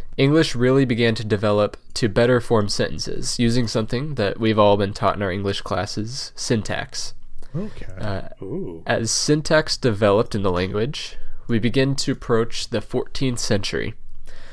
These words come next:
Speaker 1: Geoffrey Chaucer rose up to be the greatest English poet of the Middle Ages, and is considered to be the father of English literature.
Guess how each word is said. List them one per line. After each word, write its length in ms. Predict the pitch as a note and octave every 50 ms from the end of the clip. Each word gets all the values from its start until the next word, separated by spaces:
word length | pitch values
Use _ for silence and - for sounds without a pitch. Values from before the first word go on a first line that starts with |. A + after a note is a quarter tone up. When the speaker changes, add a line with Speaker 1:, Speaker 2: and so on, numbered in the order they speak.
| - - - - - - - - -
Speaker 1:
Geoffrey 520 | G#2 B2+ B2+ C#3 C#3 - D#3+ D#3 D3+ D#3
Chaucer 760 | D3+ - - - C3+ A#2 A2 G#2 - - G2 G2 G2 G2 - - - - - - -
rose 260 | A#2 A#2 A#2 A#2+ A#2
up 160 | C3+ C3+ C3+ -
to 100 | - C3+
be 340 | A2 A#2+ A2 A2 A2+ A2+ B2
the 160 | C3+ - A#2
greatest 500 | F#2+ - A#2 A2+ A2+ A2 A2+ A2 - - - -
English 340 | A2 G#2 G#2 G#2+ - -
poet 300 | - - G#2+ G2 G2 - -
of 80 | G#2
the 80 | G2 G#2
Middle 260 | G#2 G#2 G2+ G2+ F#2+
Ages, 500 | F2+ F2+ F2+ F2+ F#2+ F#2 - - - - - - - - - - - - -
and 100 | - C3
is 80 | - -
considered 440 | - A2 - - C#3+ C3+ C#3+ B2+
to 60 | C3 A2+
be 140 | A#2+ A2+
the 120 | A2 G#2 G2+
father 560 | - - A#2 A2 G#2+ A2 A2+ A2 A2 G#2+ - - - - - - -
of 160 | B2+ B2+ -
English 360 | - A#2 A2 A2 A2 - -
literature. 480 | A2 G2 E2+ F2 - - - - - A2+